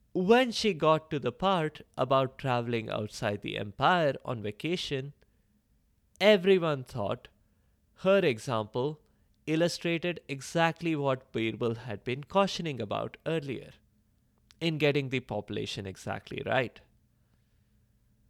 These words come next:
When she was done with her narrative, Akbar had no doubts about how to handle this.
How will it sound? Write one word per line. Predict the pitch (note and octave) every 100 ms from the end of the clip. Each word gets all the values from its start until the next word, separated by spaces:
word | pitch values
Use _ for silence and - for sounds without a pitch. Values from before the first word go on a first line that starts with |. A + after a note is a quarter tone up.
| _ _ _
When | - G3 B3 A#3+
she | - G3+
was | F3+ D3+
done | - C#3+ C#3
with | C3 A#2
her | A#2
narrative, | G#2 G#2 C3 F#3 D3 B2+ C3 - _ _ _ _ _ _ _
Akbar | - F#3+ - G#3 F#3+ E3+
had | D3 A#2+
no | B2+ D3+ D#3+
doubts | B2+ A2+ A#2 A#2+ -
about | A2 A#2+ B2
how | - F#2+
to | F#2+
handle | G#2+ - E3 D#3 A#2+
this. | - - -